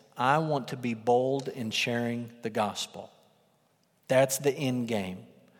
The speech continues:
I want to share my faith, and I want to do it boldly, and I don't want to be afraid, and I want to be faithful in this. And then you back up and you say, "Okay, so we're gonna need prayer," verse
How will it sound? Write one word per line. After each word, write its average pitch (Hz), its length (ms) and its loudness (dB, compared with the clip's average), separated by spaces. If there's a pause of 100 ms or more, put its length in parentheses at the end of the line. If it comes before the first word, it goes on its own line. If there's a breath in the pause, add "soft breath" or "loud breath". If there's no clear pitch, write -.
(160 soft breath)
I 123 60 -4
want 123 180 -2
to - 20 -2
share 131 300 0
my 151 160 2
faith, 135 340 0
and 123 100 -2
I 120 40 0
want 117 180 -2
to 113 60 -2
do 117 180 -2
it 113 160 -4
boldly, 113 400 2
and 107 100 -4
I 107 60 -2
don't 113 180 -2
want 120 120 -4
to 127 60 -4
be 131 120 -2
afraid, 117 540 0
and 117 160 -6
I - 20 -2
want 110 140 -2
to 110 40 -4
be 110 120 -6
faithful 107 500 -6
in 101 140 -6
this. - 340 -12 (400 loud breath)
And 113 220 -4
then 185 240 8
you 190 100 6
back 131 320 2
up 123 160 2
and 117 100 -2
you 120 80 -2
say, 117 220 2
"Okay, 123 320 2
so - 160 -2
we're 117 140 -4
gonna 127 180 0
need 139 260 -2
prayer," 127 480 2 (800 loud breath)
verse - 360 -2